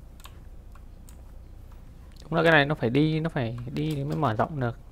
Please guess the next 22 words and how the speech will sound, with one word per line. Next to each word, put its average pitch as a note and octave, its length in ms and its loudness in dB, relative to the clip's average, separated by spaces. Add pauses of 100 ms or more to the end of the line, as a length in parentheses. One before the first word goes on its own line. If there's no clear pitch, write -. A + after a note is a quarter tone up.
(160)
tầm B2 160 2
mắt. D3 120 4 (3000)
Đằng C#3+ 100 2
kia G3 160 8
nó F#3+ 60 8
có G3+ 100 8
cái G#3+ 120 10
gì E3 120 8
kìa? D#3+ 100 6 (380)
Mấy F3 80 6
cái G#3+ 80 8
cột E3+ 280 12
gì E3 160 8
kìa? F#3 100 8 (2750)
Đừng D3+ 100 2
bảo C#3 120 12
đây F3 180 12
nhá, G3+ 160 6
đây F#3 100 8
là E3+ 80 8
stronghold F3 500 0
nhá. G3+ 80 0